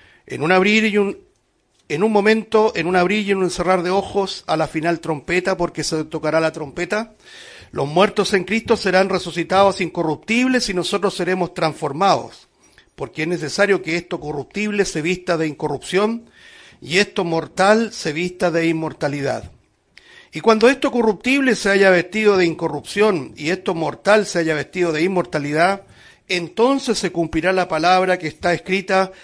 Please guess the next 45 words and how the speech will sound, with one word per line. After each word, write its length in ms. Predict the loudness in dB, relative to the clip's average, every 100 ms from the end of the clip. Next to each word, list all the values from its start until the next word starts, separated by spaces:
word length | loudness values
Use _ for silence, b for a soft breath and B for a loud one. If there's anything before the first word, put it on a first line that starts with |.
| B
'Sorbida 560 | -8 -4 -2 2 2 2
es 60 | 2
la 120 | 0
muerte 320 | 0 0 -4
en 100 | -6
victoria'". 580 | -8 -8 -6 -6 -10 -16 _ _ _
¿Dónde 760 | -4 4 4 4 2 2 0 B B B -10
está, 420 | -8 0 4 6
oh 200 | 4 0 -8 -14 _
muerte, 380 | -2 0 0 -4
tu 120 | -2
aguijón? 520 | -6 -4 2 2 4
¿Dónde, 340 | 0 -2 -2 -2
oh 120 | -4
sepulcro, 800 | -6 -6 -4 -4 -2 -2 -2 -4
tu 160 | -6
victoria? 640 | -6 -8 -4 -2 -2 -4 -8 B B B B B
Ya 160 | 2 2
que 100 | 4
el 60 |
aguijón 420 | 4 2 2 2 4
de 60 |
la 120 | 2
muerte 340 | 4 2 2 0
es 120 | -2
el 100 | -2
pecado 520 | -2 0 4 4 4
y 60 | 2
el 140 | 0
poder 240 | 0 -2 0
del 160 | -4
pecado 400 | -4 0 2 2
la 100 | 2
ley, 460 | 2 2 2 -2 -12 B B B B
más 340 | 4 4 4
gracias 580 | 0 2 2 2 0 0
sean 340 | 0 0 2 4
dadas 340 | 4 4 2
a 80 | -2
Dios 300 | 0 0 0
que 120 | -4
nos 140 | -6
da 140 | -6 -6
la 80 | -6
victoria 680 | -10 -8 -2 0 0 -2